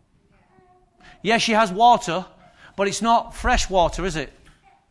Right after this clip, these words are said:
It's now stale. So the, the, the key here is this. When we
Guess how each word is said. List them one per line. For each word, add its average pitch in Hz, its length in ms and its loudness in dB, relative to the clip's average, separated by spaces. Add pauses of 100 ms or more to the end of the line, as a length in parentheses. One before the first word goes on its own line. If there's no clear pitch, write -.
It's 185 180 -12
now 196 160 -4
stale. 202 420 -2 (920)
So 233 260 2
the, 185 140 -2
the, 165 180 -10 (160)
the 160 100 -6
key 285 340 0
here 233 260 0
is 170 160 -4
this. - 500 -4 (1300)
When 269 280 2
we 240 380 0